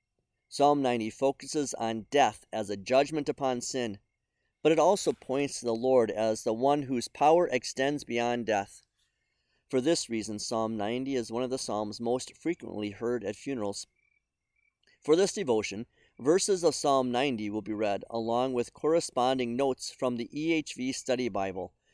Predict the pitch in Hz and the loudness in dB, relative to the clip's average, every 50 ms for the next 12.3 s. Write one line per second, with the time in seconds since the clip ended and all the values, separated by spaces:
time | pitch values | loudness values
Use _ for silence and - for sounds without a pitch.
0 | _ _ _ _ - - 131 151 160 156 151 123 104 160 165 139 123 123 123 117 | _ _ _ _ 2 6 8 8 8 8 6 4 4 2 4 4 4 2 0 0
1 | 120 123 123 120 - - _ _ _ - 123 120 110 110 135 151 156 156 143 - | 2 2 2 2 0 -12 _ _ _ -2 -2 0 2 4 4 4 4 4 2 0
2 | - 120 120 120 110 - - 117 117 110 104 - 120 123 131 139 139 139 127 117 | 0 2 2 2 2 0 -4 -2 -2 -2 0 0 2 4 4 4 2 0 0 2
3 | 104 101 98 - - - 107 110 104 - 107 110 110 101 113 110 - - 98 101 | 0 0 0 -2 -6 -10 -8 -8 -8 -6 -4 -4 -4 -4 -6 -10 -8 -6 -4 -4
4 | 98 98 - - - - _ _ _ _ _ _ _ _ _ _ _ _ _ _ | -4 -6 -8 -12 -16 -18 _ _ _ _ _ _ _ _ _ _ _ _ _ _
5 | _ _ _ _ _ _ _ _ _ _ _ _ _ _ _ _ _ - 147 151 | _ _ _ _ _ _ _ _ _ _ _ _ _ _ _ _ _ 4 8 8
6 | 151 143 135 127 117 135 135 127 139 135 117 - 139 143 151 147 127 120 113 110 | 8 8 8 4 2 0 0 2 2 0 0 2 0 0 0 0 0 -2 -2 -4
7 | 101 101 117 120 123 120 120 107 104 95 - - 95 92 95 - - - - 120 | -4 0 0 2 2 0 -2 -4 -6 -8 -8 -6 -4 -4 -4 -6 -8 -6 -2 0
8 | 120 127 - - - 110 117 127 131 127 104 123 117 120 113 104 104 110 107 107 | 0 0 0 -2 -2 0 0 0 0 0 -2 -4 -4 -4 -2 -2 -2 -2 -2 -2
9 | - - 104 95 92 92 - - - 127 120 - 156 156 151 143 139 127 135 156 | -6 -8 -10 -10 -12 -12 -12 -8 -6 -4 2 8 8 8 8 8 4 4 6 6
10 | 175 196 208 - 190 175 160 147 156 151 123 123 120 107 98 95 98 92 - _ | 6 6 4 0 -2 -4 -2 0 -2 -2 -2 -2 -2 -2 -2 -4 -6 -10 -12 _
11 | _ _ _ - 170 - - 156 151 151 147 143 110 139 139 135 131 123 - - | _ _ _ -4 -2 2 6 6 6 6 6 2 2 2 2 2 2 0 -2 0
12 | 156 170 196 190 - - | 2 2 2 2 0 -6